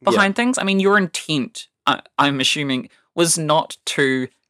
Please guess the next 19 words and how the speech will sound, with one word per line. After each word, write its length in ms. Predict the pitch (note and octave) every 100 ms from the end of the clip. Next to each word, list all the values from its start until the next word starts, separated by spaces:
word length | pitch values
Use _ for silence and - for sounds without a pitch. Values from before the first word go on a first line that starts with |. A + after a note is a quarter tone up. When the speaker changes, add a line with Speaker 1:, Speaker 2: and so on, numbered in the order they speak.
| _ _
Speaker 2:
break, 540 | - A#2 A#2 B2+ B2+ -
like, 220 | D3 C3 C3+
Speaker 1:
No. 60 |
Speaker 2:
split 340 | D#3 F3 F#3 E3+
the 80 | D#3+
community 360 | D#3 C3+ B2+
in 60 | B2
half. 200 | B2+ -
Or 420 | _ _ _ C#3+
Speaker 1:
Well, 20 |
that's 80 | -
Speaker 2:
your 80 | D#3+
Speaker 1:
the 40 | D3
thing. 40 | E3+
Speaker 2:
intent 300 | - F#3 -
wasn't 260 | D3 C#3
to 60 | C#3
go, 280 | C3+ C3 B2 - _ _ _ _ _ _ D#3
"We 420 | D#3+ C4 C#4+ C#4